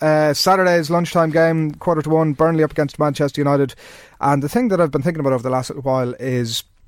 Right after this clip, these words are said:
so the, there's been a huge amount of discussions. Every time you listen to a discussion about Manchester United of late, it's all to do with the lack of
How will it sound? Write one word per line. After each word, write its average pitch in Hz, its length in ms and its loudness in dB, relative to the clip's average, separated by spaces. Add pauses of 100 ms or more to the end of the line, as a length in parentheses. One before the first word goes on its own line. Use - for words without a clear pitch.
(600)
so 120 580 0
the, 120 400 -2 (440)
there's 151 140 -10
been 151 200 -4
a 156 80 -4 (180)
huge 226 420 2
amount 165 180 2
of 135 40 -2
discussions. 123 420 -4
Every 175 200 0
time 180 120 -2
you 165 40 -2
listen 165 200 -2
to 156 80 -2
a 143 40 0
discussion 143 340 -4
about 131 160 0
Manchester 135 380 -4
United 127 260 0
of 113 360 -8
late, 127 260 0
it's 117 120 -6
all 139 260 0
to - 100 -12
do 135 240 0
with 120 420 -4 (880)
the 156 80 2
lack 185 400 2
of 151 580 2